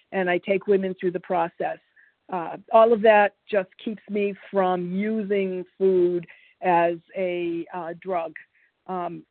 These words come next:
I do not drink, and I don't do any mind-altering drugs. I,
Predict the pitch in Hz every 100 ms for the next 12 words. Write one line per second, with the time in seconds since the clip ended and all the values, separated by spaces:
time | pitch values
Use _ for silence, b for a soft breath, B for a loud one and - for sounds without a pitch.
0 | - 180 175 208 190 180 165 - 185 180
1 | 175 170 165 165 165 175 175 180 165 165
2 | 196 185 175 180 165 170 175 175 170 190
3 | 180 185 180 180 - 185 175 170 170 170